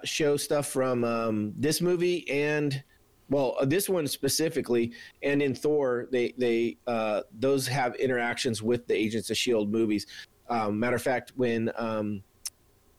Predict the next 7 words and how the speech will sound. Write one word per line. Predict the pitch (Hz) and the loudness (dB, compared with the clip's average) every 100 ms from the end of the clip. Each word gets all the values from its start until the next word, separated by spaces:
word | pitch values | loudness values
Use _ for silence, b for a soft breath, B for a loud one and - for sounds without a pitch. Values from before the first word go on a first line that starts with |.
| _ - | _ -6
Winter | 147 156 | 0 0
Soldier | - 156 135 131 | 2 0 0 -2
came | - 139 135 | 0 0 2
out, | 143 127 - _ - | 0 -2 -4 _ -4
uh, | 117 107 104 | -2 0 2
when, | 117 139 - | 2 0 -2
uh, | 123 110 104 | -2 0 0